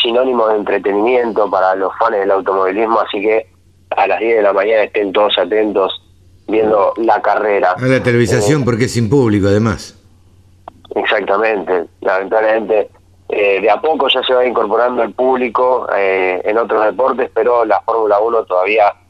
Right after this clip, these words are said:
Speaker 1: no da, no da ese paso.
Speaker 2: No, seguro.
Speaker 1: Eh,
Speaker 2: Bien, ¿y qué
Speaker 1: eh,
Speaker 2: personaje tenemos, eh, destacado de la semana? ¿De quién vamos a hablar?
Speaker 1: Bueno, este miércoles, como te contaba antes de empezar a grabar,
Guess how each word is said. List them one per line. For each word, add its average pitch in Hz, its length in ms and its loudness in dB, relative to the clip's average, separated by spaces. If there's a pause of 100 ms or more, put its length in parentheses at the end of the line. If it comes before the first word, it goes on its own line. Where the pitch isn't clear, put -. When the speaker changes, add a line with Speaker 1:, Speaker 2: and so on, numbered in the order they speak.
Speaker 1:
no 107 200 0
da, 107 180 2
no 104 320 0
da 104 140 2
ese 92 180 -10
paso. 95 420 -2 (440)
Speaker 2:
No, 107 260 0
seguro. 104 440 0
Speaker 1:
Eh, 101 440 0 (360)
Speaker 2:
Bien, 131 400 0
¿y 143 320 0
qué 190 100 2
Speaker 1:
eh, - 20 0
Speaker 2:
personaje 147 640 0
tenemos, 131 600 -2 (280)
eh, 107 880 0 (180)
destacado 127 680 0
de 123 120 2
la 110 120 0
semana? 107 420 0
¿De 107 120 0
quién 147 200 0
vamos 131 240 0
a 107 40 0
hablar? 85 300 -2 (1040)
Speaker 1:
Bueno, 139 340 2
este 147 540 0
miércoles, 139 640 0
como 117 320 0
te 113 100 0
contaba 113 800 2 (100)
antes 110 160 -6
de 123 80 0
empezar 120 320 0
a 120 60 4
grabar, 120 500 4